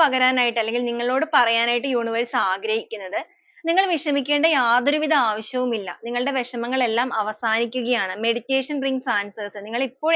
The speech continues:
എത്രത്തോളം സ്പിരിച്വലി കണക്റ്റഡ് ആയിട്ടാണോ പോയിക്കൊണ്ടിരിക്കുന്നത്, അല്ലെങ്കിൽ നിങ്ങൾ വിശ്വസിക്കുന്ന ആ ഒരു ദൈവിക ശക്തിയിൽ വിശ്വസിച്ചിട്ട് ആ ഒരു പ്രാർത്ഥനയിലൂടെയൊക്കെ നിങ്ങൾ എത്രത്തോളമാണോ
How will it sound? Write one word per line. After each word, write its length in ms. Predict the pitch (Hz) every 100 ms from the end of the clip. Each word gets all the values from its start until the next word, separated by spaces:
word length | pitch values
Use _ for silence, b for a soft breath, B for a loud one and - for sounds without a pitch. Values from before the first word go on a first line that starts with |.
| 277
എത്രത്തോളം 760 | 240 - 320 320 330 339 370 466 B B B
സ്പിരിച്വലി 460 | - 285 277 - 302 311
കണക്റ്റഡ് 380 | 269 233 262 254
ആയിട്ടാണോ 420 | 254 262 226 233 240
പോയിക്കൊണ്ടിരിക്കുന്നത്, 720 | 208 202 208 190 196 202 196 175
അല്ലെങ്കിൽ 240 | 202 226 254
നിങ്ങൾ 160 | 247 254
വിശ്വസിക്കുന്ന 500 | 247 247 233 233 247
ആ 20 | 240
ഒരു 100 | 240 226
ദൈവിക 340 | 220 220 254 254
ശക്തിയിൽ 320 | 247 226 233 226
വിശ്വസിച്ചിട്ട് 520 | 208 214 - 214 311 B B B 262
ആ 40 | 269
ഒരു 100 | 269
പ്രാർത്ഥനയിലൂടെയൊക്കെ 1000 | 262 233 240 240 269 269 277 277 254 254
നിങ്ങൾ 160 | 247 240
എത്രത്തോളമാണോ 680 | 233 233 240 262 302 269 262